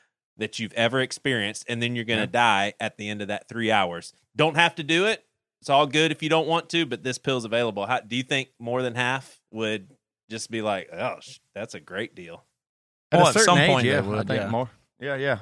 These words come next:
Speaker 2: I mean, it, like, seriously, if you're ninety-four years old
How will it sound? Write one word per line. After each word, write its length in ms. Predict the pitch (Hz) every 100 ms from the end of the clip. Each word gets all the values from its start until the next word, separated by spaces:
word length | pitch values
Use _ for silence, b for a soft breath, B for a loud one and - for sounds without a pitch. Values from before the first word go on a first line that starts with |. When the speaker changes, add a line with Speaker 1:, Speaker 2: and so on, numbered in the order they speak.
| 98
Speaker 2:
I 60 |
mean, 200 | 139 151 - _ _ _ -
it, 120 | 175 -
like, 200 | 208 - -
seriously, 340 | - 262 - 113
if 80 |
you're 80 | 196
ninety-four 760 | 196 156 185 202 190 - 151 160
years 260 | 139 123
old 320 | 117 90 87